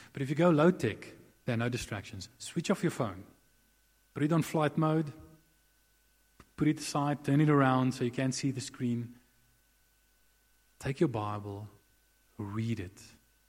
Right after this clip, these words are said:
Consume the Word until it consumes you. So the first tip is go low tech. The second tip is, um, use a bookmark. Ooh, that's profound. <laughs> No, but seriously,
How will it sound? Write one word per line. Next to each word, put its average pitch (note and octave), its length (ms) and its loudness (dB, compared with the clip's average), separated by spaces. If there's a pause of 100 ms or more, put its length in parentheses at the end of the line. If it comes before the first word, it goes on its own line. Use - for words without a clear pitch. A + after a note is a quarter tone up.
(140)
Consume D3 600 -6
the C#3+ 100 -2
Word A2 320 -2
until G#2 220 -8
it G#2 80 -12
consumes G2 520 -8
you. F2+ 140 -14 (200)
So - 120 -4
the B2 80 -2
first G3+ 260 2
tip - 140 -2
is C3 100 -2
go C3 180 0
low B2+ 180 2
tech. G#2 320 -8 (300)
The C3 60 -2
second G#3+ 400 8
tip C3+ 200 4 (680)
is, C#3+ 320 4
um, C3 400 4 (720)
use E3+ 160 2
a F3 60 2
bookmark. A#2+ 400 -2 (1800)
Ooh, B2+ 120 -4
that's A2 180 -6
profound. F#2 540 -6
<laughs> - 40 -8 (2250)
No, E3 40 2
but E3+ 120 2
seriously, A3 520 4